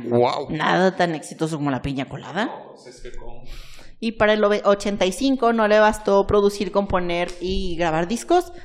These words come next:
Speaker 2: Quiso diversificar todavía más y empezó a escribir musicales.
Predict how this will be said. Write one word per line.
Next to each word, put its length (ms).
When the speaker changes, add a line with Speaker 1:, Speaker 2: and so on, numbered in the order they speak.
Speaker 2:
Quiso 260
diversificar 720
todavía 380
más 280
y 60
empezó 380
a 60
escribir 360
musicales. 720